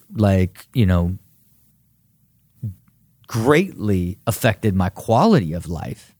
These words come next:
that it, that it changed me, right? And so, like, when I went into two thousand and twenty-one, it was a big, big ev-, evolution for me because now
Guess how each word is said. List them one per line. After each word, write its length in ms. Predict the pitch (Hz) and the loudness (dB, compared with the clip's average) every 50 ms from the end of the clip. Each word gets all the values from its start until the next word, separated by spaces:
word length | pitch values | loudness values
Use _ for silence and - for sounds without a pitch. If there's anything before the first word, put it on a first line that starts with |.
| _ _ _ _ _ _ - - - _ _ _ _ _ _ _ _ | _ _ _ _ _ _ -20 -20 -20 _ _ _ _ _ _ _ _
that 140 | 175 180 175 | 2 4 4
it, 300 | 190 196 - 196 - - | 4 2 0 -2 -4 0
that 140 | 196 190 196 | 2 4 4
it 120 | 196 196 | 2 2
changed 400 | - - 240 240 233 160 - 95 | 2 2 2 2 2 0 0 -2
me, 240 | 95 90 78 - - _ _ | -4 -4 -6 -6 -10 _ _
right? 220 | - 143 156 170 | 0 2 2 2
And 120 | 170 165 - | 2 0 0
so, 200 | - 165 151 156 | 2 2 2 4
like, 220 | 151 143 139 120 143 | 2 2 0 0 0
when 100 | 147 147 | 0 2
I 80 | 143 | 2
went 220 | 143 147 170 175 175 | 2 2 2 2 2
into 180 | 165 139 123 | 2 2 0
two 200 | - - 143 143 | 0 0 -2 -2
thousand 400 | - 139 123 117 113 101 107 107 | 0 0 0 0 0 0 0 -2
and 120 | 98 95 92 | -2 -4 -6
twenty-one, 540 | - - 123 113 107 104 101 131 185 208 | -6 -4 -2 0 0 0 0 0 0 0
it 40 | 180 | 0
was 140 | 147 120 - | 0 -2 -6
a 40 | - - - _ _ | -10 -14 -18 _ _
big, 440 | - - 226 233 208 180 143 110 104 | -4 0 2 4 4 4 2 0 -2
big 220 | 127 123 113 104 | -2 0 0 2
ev-, 260 | 110 107 104 95 95 - - | 2 2 0 0 -2 -4 -2
evolution 640 | 131 120 98 101 90 98 156 208 - - 123 104 95 | -2 0 0 0 0 0 0 0 0 -2 -4 -4 -4
for 120 | - 98 | -2 -2
me 220 | 98 95 92 92 | -2 0 0 0
because 300 | 92 98 107 - 113 101 | -2 -2 -4 -4 -4 -2
now 500 | 113 123 143 175 190 175 143 123 110 104 | 0 0 2 2 2 2 4 2 2 0